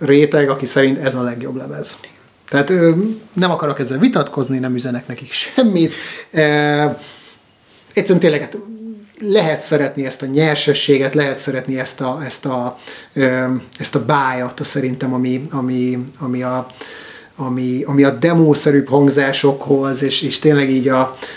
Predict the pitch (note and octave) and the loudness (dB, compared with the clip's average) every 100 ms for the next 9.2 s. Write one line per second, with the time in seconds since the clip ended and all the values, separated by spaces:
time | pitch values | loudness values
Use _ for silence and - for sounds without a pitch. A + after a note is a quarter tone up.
0 | - C#3 C3 D3+ C3+ F3+ E3 - C#3+ C#3 | -4 0 2 2 4 6 6 4 2 4
1 | C#3 C3 C#3+ C3+ C#3 C3 B2+ - E3 F3+ | 2 2 2 2 0 0 -2 0 0 4
2 | A3+ A3+ A3 A#3 A3+ - - D#3+ D#3 - | 6 8 6 4 0 -16 -2 4 4 4
3 | - G3+ C#3+ C#3 C3 C3 C#3 C3+ C3 B2+ | 0 0 2 0 -2 -2 2 2 2 0
4 | C#3 C3+ C3+ - C3+ C3+ B2+ C3+ C3+ C#3+ | 2 2 2 0 -2 0 -2 -2 0 4
5 | C#3+ B2+ - C#3 - B2+ - B2+ C3 B2 | 4 2 2 2 2 -2 -2 -2 0 0
6 | B2+ C#3 E3+ E3 E3+ E3+ D#3+ D3 - - | 0 -2 -4 -4 -2 0 -2 -4 -10 0
7 | F#3+ D#3 C#3+ C#3+ C3+ C3 B2+ B2 D#3 C3 | 4 4 4 0 0 2 0 -2 -4 -4
8 | B2+ D#3+ D#3 D3+ C3 B2 - B2+ B2+ B2+ | 2 6 6 4 -4 -2 0 2 2 2
9 | B2 | 0